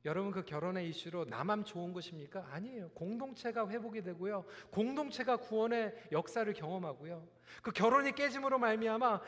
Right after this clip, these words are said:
내 개인만 힘든 것이 아니라 공동체가 아파하고 우리 가족들과 우리의 사랑하는 식구들이 아파하는 거 아닙니까?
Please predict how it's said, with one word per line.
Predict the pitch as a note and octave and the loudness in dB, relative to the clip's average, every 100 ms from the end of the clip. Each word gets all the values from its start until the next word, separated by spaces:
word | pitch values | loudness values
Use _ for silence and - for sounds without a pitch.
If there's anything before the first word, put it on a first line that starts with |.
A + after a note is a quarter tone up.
| - | -4
내 | C#3+ G#3 | 6 8
개인만 | D#4 A3+ C#4+ D4 C4+ | 8 6 6 6 4
힘든 | C#4 C#4+ | 2 2
것이 | C4+ C4 | 4 4
아니라 | B3+ B3+ | 4 4
공동체가 | C4+ D4 E4+ E4 C#4+ C4+ G3+ | 2 2 2 2 4 6 6
아파하고 | - A3 G#3+ G3+ A3+ D3+ - - - - - - | 4 2 2 4 2 0 -4 -16 -20 -20 -12 0
우리 | B3+ D4 | 2 4
가족들과 | G3+ A#3 B3+ - - - B3 A#3 A#3+ A3+ A#3 - - | 4 4 4 0 -8 -2 0 4 6 6 2 -6 -8
우리의 | - G3+ A#3 | 0 4 4
사랑하는 | C#4 C#4+ C4+ C4 | 6 4 4 0
식구들이 | - - C4+ A#3+ A#3 | -2 -8 -8 2 4
아파하는 | E3+ G#3+ B3 B3 | 4 2 0 0
거 | G3 | -2
아닙니까? | C#3 C3 A#2+ - | -2 -6 -12 -16